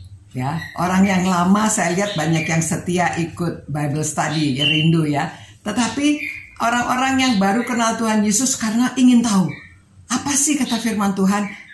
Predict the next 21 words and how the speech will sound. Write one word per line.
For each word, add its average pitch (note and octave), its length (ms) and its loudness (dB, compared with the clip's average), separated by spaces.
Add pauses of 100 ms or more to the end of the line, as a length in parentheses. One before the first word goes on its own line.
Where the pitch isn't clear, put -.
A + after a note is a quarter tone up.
(100)
apa B3 240 -2
sih C4+ 160 -2
yang A#3+ 160 2
diajarkan F#3+ 560 0
dalam F3 240 0
firman F3 400 0
Tuhan. F3+ 400 -2 (320)
Jadi G3 240 0
mereka B3+ 320 2
haus A#3 960 0 (160)
dan G3+ 320 2
lapar, G#3+ 800 -2 (800)
senang B3 320 4
sekali. G#3+ 640 0 (640)
Eh, G3 320 2
karena B3 800 0
kebenaran G#3 800 2
itu, D4+ 160 -4
haus A#3+ 400 0
dan G#3 160 -2
lapar G3+ 240 -2